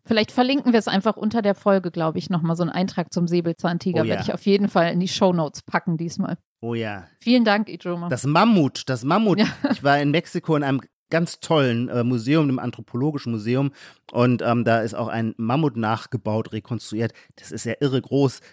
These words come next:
Speaker 2: Ein Mammut gehen wir Menschen, äh, nur so bis zur Wade ungefähr. Jetzt frage ich mich zum Beispiel, war das Mammut und der Säbelzahntiger, waren die Zeitgenossen?
Speaker 1: Man weiß es nicht.
Speaker 2: Naja,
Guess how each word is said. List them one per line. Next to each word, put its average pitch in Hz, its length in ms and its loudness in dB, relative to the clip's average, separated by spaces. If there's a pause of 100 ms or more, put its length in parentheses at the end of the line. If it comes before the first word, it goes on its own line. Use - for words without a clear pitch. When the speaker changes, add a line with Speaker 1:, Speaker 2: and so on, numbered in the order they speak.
Speaker 2:
Ein 117 160 -4
Mammut 139 440 2
gehen 123 200 -2
wir 120 100 0
Menschen, 120 500 -2 (260)
äh, 117 240 -4
nur 123 280 0
so 120 160 0
bis 123 220 -6
zur 104 260 -4
Wade 120 460 0
ungefähr. 104 580 -8 (320)
Jetzt 113 140 -6
frage 123 240 0
ich 123 40 -4
mich 120 200 -4 (160)
zum 123 140 -4
Beispiel, 117 420 -2
war 110 160 0
das 107 320 -6
Mammut 139 520 0
und 123 200 -4
der 113 100 0
Säbelzahntiger, 131 1040 -2
waren 107 160 -4
die 98 100 -8
Zeitgenossen? 175 800 -10 (100)
Speaker 1:
Man 202 160 4
weiß 220 260 0
es 180 120 -6
nicht. - 240 -4
Speaker 2:
Naja, 139 380 0